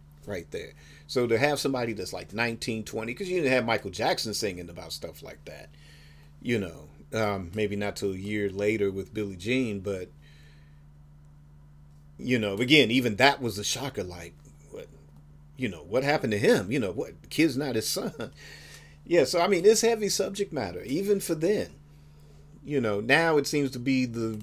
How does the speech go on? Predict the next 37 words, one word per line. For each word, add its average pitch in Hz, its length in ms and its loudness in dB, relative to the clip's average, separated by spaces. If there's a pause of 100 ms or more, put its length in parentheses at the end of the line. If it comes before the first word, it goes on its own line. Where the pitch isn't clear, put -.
you 127 100 0
know, 98 160 0
song 123 400 0
of 113 120 0
the 104 260 6
minute, 107 500 2
not 117 220 -2
even 120 180 -2
the 107 80 -4
song 113 300 -2
of 107 40 -4
the 101 60 -2
week 110 320 -2
anymore. 87 460 -8 (600)
You 120 140 2
know, 87 160 -4
but 101 220 -2
that 135 200 -2
was 113 200 -2
the 107 60 -4
song 107 340 -2
of 90 80 -8
the 90 80 -12
moment. 110 580 2 (140)
You 117 160 -4
know, 92 140 -4
you 110 140 -4
just 135 200 -2
heard 117 260 4
that 113 260 2
one. 104 520 -2
You 110 140 -6
know, 90 140 -8
you 113 180 -2
heard 131 180 6
Baby 127 320 4
once. 104 640 -6